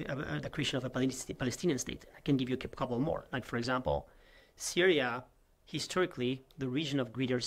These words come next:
greater Syria encompasses what is today Syria, Lebanon,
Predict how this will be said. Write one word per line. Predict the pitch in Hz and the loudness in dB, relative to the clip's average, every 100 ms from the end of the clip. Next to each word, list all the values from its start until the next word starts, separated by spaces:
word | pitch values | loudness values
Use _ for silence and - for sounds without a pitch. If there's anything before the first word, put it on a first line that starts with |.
| - | -4
greater | 151 127 127 | 0 0 0
Syria | - 202 156 131 127 - - - - - | 2 4 4 2 -4 -10 -20 -20 -20 -6
encompasses | - 143 - 196 190 147 143 127 123 120 - - - | 0 2 6 4 4 -2 -2 -2 -2 -6 -10 -12 -2
what | 139 | 0
is | 127 | 0
today | 127 131 | 0 2
Syria, | 127 - 139 131 | 2 0 0 2
Lebanon, | 123 123 123 120 117 110 | 2 2 0 0 0 -2